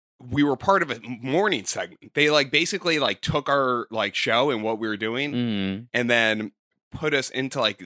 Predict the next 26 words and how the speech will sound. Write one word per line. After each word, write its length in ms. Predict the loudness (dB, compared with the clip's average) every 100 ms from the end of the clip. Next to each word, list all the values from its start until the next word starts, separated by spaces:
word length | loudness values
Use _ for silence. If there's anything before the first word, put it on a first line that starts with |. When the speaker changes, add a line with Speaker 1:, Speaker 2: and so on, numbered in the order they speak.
| -10
Speaker 1:
their 320 | 0 2 2 0
storyline, 1120 | -2 -4 -2 0 0 0 -4 -8 -10 -12 -18 _ _ _ _ _
which 240 | -2 -2 0
was 280 | -2 -2 -2
the 100 | 0
war 300 | 4 4 4
on 120 | 0
Christmas. 680 | -6 -6 -6 -12 -14 -14 -14 _ _ _ _ _ _ _ -4
Right? 260 | 0 0 0 0
So 400 | 4 6 8 6 6
Speaker 2:
<laughs> 120 | 2
Oh 140 | 2 4
my 160 | 2
God. 400 | 2 2 0 0 -4 0
Speaker 1:
so 160 | 4 6
we're 180 | 8
in 80 | 8
there. 120 | 4 6
Oh, 160 | 4
also, 400 | 6 6 6 2
so 220 | 2 4 4
it's 120 | 4
like, 200 | 0 -2 _ _ _ 0
like, 240 | 2 4
the 80 | 2
show 440 | 4 6 6 2